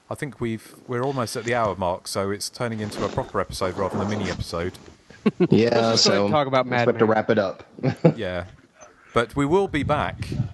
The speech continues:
Speaker 1: for Mad Men in a couple of weeks' time, so do hang out. Not hang out. Well, you can hang out if you want, but, um, um, we'll be back, won't we, Eric?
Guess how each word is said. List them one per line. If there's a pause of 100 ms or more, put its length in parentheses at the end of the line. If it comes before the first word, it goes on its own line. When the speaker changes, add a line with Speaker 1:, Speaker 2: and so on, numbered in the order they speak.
(120)
Speaker 1:
for
Mad
Men
in
a
couple
of
weeks'
time,
so (360)
do
hang
out. (240)
Not
hang
out. (260)
Well,
you
can
hang
out
if
you
want,
but,
um, (180)
um,
we'll
be
back, (500)
won't
we,
Eric?